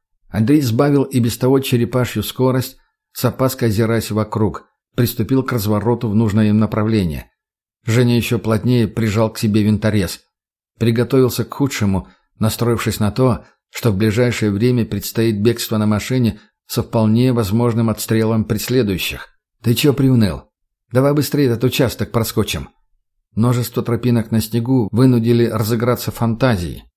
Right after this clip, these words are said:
Мерещились большие толпы каннибалов, и Женя стал поторапливать Андрея. КамАЗ преодолел перекресток и, прибавив скорости,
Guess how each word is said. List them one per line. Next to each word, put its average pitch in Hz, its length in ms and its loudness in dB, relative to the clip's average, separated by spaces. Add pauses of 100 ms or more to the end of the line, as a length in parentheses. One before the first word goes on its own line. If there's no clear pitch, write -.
(260)
Мерещились 120 560 2
большие 110 400 0
толпы 113 340 -2
каннибалов, 113 720 0
и 120 80 0
Женя 117 260 2
стал 110 280 -4
поторапливать 104 640 -2
Андрея. 98 480 0 (760)
КамАЗ 139 400 2
преодолел 123 520 2
перекресток 120 760 -2
и, 123 160 -2
прибавив 120 540 -2
скорости, 127 640 -2